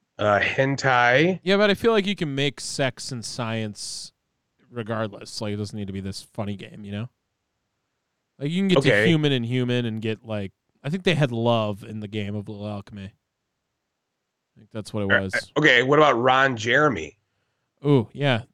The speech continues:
Speaker 2: I mean, kinda canceled, though, now, right? Like,
Speaker 1: I mean,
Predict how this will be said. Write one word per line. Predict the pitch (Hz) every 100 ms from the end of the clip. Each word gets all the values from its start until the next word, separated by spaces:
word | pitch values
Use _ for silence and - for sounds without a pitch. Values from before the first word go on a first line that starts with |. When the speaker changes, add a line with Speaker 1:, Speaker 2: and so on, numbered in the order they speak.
| _
Speaker 2:
I | 139
mean, | 160 156 151 143
kinda | - 180 175
canceled, | 151 - 143 175 120 104
though, | 104 101
now, | 101 98 98 -
right? | 107 120 - _ _
Like, | 110 107 98 - - -
Speaker 1:
I | 139 127
mean, | 110 92 87 80 78 78